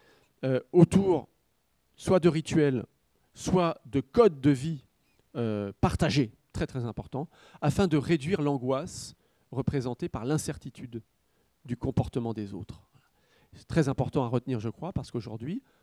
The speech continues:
on vit dans un monde où nous sommes tous incertains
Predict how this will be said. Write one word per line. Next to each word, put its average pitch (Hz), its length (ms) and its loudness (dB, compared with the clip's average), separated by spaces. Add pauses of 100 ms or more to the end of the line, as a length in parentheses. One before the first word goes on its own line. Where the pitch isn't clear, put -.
(120)
on 123 60 -12
vit 127 140 -10
dans 131 240 -4
un 113 40 -6
monde 143 280 -6
où 131 60 -6
nous 127 100 -2
sommes 123 240 -6
tous - 400 -12 (240)
incertains 165 560 -2